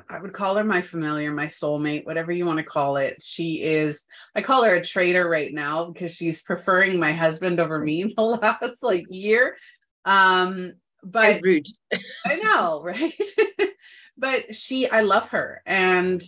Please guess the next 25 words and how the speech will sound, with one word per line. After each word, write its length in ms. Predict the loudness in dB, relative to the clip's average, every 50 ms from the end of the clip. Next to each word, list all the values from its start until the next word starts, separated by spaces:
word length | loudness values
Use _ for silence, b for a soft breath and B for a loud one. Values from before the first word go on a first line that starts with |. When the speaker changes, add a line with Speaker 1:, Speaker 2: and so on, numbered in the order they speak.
| -12 -8 -6
Speaker 1:
um, 720 | -4 -2 0 0 2 2 0 0 -2 -4 -8 -10 -12 -14 _ _ _ -20 -20 -8
the 160 | -6 -6 -6
connection 640 | -4 -4 -2 0 0 0 0 -4 -8 -8 -6 -6
I 320 | -2 0 2 2 2 -2 -4
have 320 | -4 -2 0 0 0 0
with 200 | -4 -8 -6 -4
her, 260 | -4 -2 -2 -2 -2
when 120 | -2 0 2
I'm 200 | 2 2 0 -2
sad, 400 | -2 0 0 2 2 0 -2 -6
she's 260 | -8 -8 -8 -8 -6
there. 240 | -8 -8 -8 -8 B B B B B B B
When 160 | _ 2 4
I'm 380 | 6 6 6 6 6 4 2 2
unhappy, 520 | 0 0 0 0 0 0 0 0 -2 -6
she's 360 | -6 -8 -6 -6 -6 -6 -2
there. 240 | -2 0 0 0 0
When 180 | 0 0 2 4
I'm 220 | 4 4 2 0
happy, 400 | 0 0 0 0 0 -2 -4 -6
she's 320 | -6 -6 -6 -6 -6 -2 -2
there. 280 | 0 0 0 0 -2 -2
It's, 480 | 0 2 2 0 0 -4 -12 -16 -16 _ _ _ _ _ _ _ _ _
it's 300 | -6 -4 -4 -4 -4 -4
so, 920 | -4 -4 -2 -2 0 4 4 6 8 8 8 8 8 8 8 6 2 -2